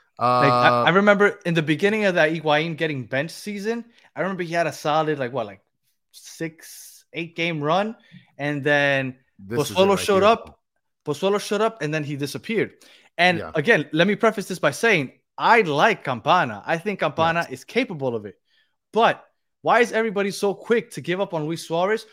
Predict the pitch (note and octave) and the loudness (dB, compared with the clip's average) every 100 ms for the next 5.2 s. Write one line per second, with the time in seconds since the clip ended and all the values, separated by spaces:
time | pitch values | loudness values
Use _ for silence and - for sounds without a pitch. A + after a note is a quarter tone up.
0 | _ - D#3+ C3+ - - A3+ C4 F#3 D3+ | _ -6 -2 -2 -6 -6 -2 0 -2 -2
1 | D3+ D#3+ - C#3 F#3 G3+ A2 - _ - | -4 -6 -6 -4 -2 -2 -4 -8 _ -4
2 | C#3 D#3 G3+ F#3+ E3 D3+ G#3 F3 A2 - | -4 0 0 0 0 4 6 4 0 -12
3 | _ _ _ - G#3+ G#3 F#3 D#3 E3+ A3+ | _ _ _ -8 -2 0 0 0 0 0
4 | A3+ A3 A#3 F#3+ E3+ D#3+ C#3+ A3 G3 D3 | -2 -4 -4 -2 -4 -4 -2 -2 -2 -6
5 | A#2+ | -8